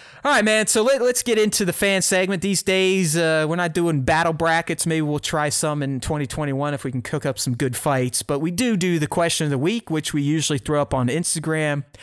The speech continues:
Uh, these days, we typically do it about two hours <laughs> before the show airs 'cause no one f-,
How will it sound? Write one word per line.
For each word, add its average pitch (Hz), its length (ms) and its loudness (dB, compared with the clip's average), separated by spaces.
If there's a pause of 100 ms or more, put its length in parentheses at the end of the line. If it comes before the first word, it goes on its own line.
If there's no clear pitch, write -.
(580)
Uh, 120 520 -2
these 151 340 -2
days, 156 380 0
we 135 80 0
typically 139 400 -2
do 135 160 -2
it 127 80 0
about 123 340 -4
two 156 220 -2
hours 135 280 0
<laughs> - 20 -8
before 131 280 -2
the 160 80 0
show - 460 0
airs 175 540 2
'cause 147 260 0
no 156 140 2
one 147 180 0
f-, - 200 -8